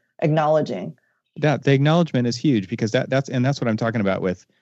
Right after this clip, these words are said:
Speaker 2: there is so much tolerance of this type of behavior at those other five levels,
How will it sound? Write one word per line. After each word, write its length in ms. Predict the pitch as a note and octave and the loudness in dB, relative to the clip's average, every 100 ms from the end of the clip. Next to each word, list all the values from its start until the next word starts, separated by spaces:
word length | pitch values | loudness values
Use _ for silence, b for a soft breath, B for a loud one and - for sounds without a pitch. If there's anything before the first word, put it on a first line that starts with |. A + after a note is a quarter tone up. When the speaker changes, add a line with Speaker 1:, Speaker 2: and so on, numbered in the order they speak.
| - | -4
Speaker 2:
there 120 | A#2+ | 0
is 100 | A2+ | 2
so 200 | - B2+ | 0 0
much 320 | A#2+ A#2 - - | 0 -2 -6 -10
tolerance 560 | G#2+ A2+ A#2+ G2 F#2 | -2 0 0 -2 -4
of 160 | F#2+ F#2 | -8 -8
this 140 | F#2+ | -8
type 200 | - G#2 | -6 -6
of 100 | G2 | -6
behavior 520 | F2+ F#2 G#2 G#2 F#2 - | -6 -4 -4 -2 -2 -2
at 200 | G#2 G#2+ | -2 0
those 180 | G2+ G2 | -2 0
other 180 | F#2+ | -2
five 240 | - E2+ D#2+ | -4 -8 -6
levels, 400 | D#2+ E2 - | -8 -10 -16